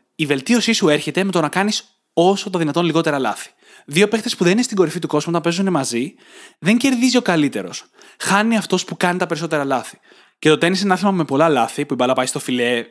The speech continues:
βγαίνει εκτός ορίων, double faults στο σερβίς κτλ. Που τα λάθη όντως ορίζουν το match.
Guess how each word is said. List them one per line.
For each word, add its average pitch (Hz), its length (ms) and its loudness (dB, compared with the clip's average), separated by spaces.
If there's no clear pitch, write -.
βγαίνει 131 320 -2
εκτός 127 360 -4
ορίων, 127 420 0
double 127 260 0
faults 123 160 0
στο - 220 -4
σερβίς 117 360 -4
κτλ. 113 200 -4
Που 175 100 -2
τα 160 140 2
λάθη 202 320 0
όντως 180 580 0
ορίζουν 139 440 2
το 113 180 -6
match. - 260 -12